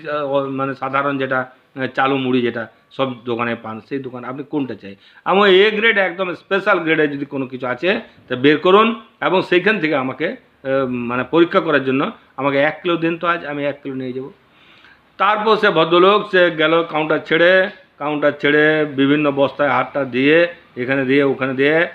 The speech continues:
এক কর্মচারীর সাথে কথাবার্তা বললো, নিয়ে আমাকে একটা চেয়ার দিল, বললো, "আপনি বসুন, আপনার জন্য মুড়ি আমি,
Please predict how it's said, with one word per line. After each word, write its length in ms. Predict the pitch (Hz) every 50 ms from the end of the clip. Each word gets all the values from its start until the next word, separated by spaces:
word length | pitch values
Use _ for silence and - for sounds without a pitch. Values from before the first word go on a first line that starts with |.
| - _ _ -
এক 420 | 123 127 131 131 127 131 127 123 120 -
কর্মচারীর 420 | 131 131 131 131 120 127 127 123
সাথে 180 | 123 131 123 120
কথাবার্তা 400 | 123 120 135 131 135 135 - 139
বললো, 460 | 139 147 151 156 170 180 190 196 190 - - - - - -
নিয়ে 120 | 147 170 165
আমাকে 300 | 147 143 147 131 139 139
একটা 120 | 131 123
চেয়ার 300 | - 127 135 139 139 139
দিল, 180 | 160 165 175 170
বললো, 180 | 151 139 135
"আপনি 180 | 127 120 120 117
বসুন, 400 | 113 127 127 143 180 196 214 196 - _ _ _ _ -
আপনার 280 | 117 117 123 123 117
জন্য 140 | 120 120 120
মুড়ি 280 | 117 113 113 120 123 113
আমি, 200 | 110 127 175